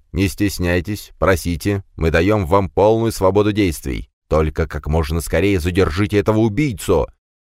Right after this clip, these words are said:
который мало того, что совершает отвратительные преступления, так еще и всячески старается подставить Нарбера де Шатабриана.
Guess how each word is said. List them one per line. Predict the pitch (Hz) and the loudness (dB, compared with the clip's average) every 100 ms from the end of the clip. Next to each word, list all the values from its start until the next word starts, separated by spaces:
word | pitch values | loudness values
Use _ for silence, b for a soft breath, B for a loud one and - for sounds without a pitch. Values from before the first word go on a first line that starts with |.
| _ | _
который | - 67 82 73 | -6 -2 0 0
мало | 71 78 73 | 0 0 0
того, | 71 73 76 | -2 -2 -2
что | - 76 | -4 -6
совершает | 73 78 78 - 78 73 - | -2 -2 -2 -2 -2 -2 -6
отвратительные | 104 - - 73 85 101 - 73 71 | -6 -6 -4 -2 -2 -4 -4 -2 -2
преступления, | 78 76 - 92 131 113 69 50 - _ _ _ _ - | -4 -4 -2 2 2 2 -2 -6 -12 _ _ _ _ -2
так | 90 69 | -2 -2
еще | 64 78 - 90 | -4 -4 -2 0
и | 98 90 | 0 -2
всячески | - 82 85 - 76 92 | -4 -2 -2 -4 -8 -8
старается | - 82 95 95 98 | -2 0 2 0 0
подставить | - 95 - 123 120 90 - - - | 0 -2 -2 0 2 0 -4 -12 -10
Нарбера | 71 85 85 69 92 95 87 | 0 0 0 2 2 2 0
де | 76 85 | 0 0
Шатабриана. | 80 - 80 80 71 71 73 67 58 50 | 0 -2 -2 0 0 2 2 0 -4 -8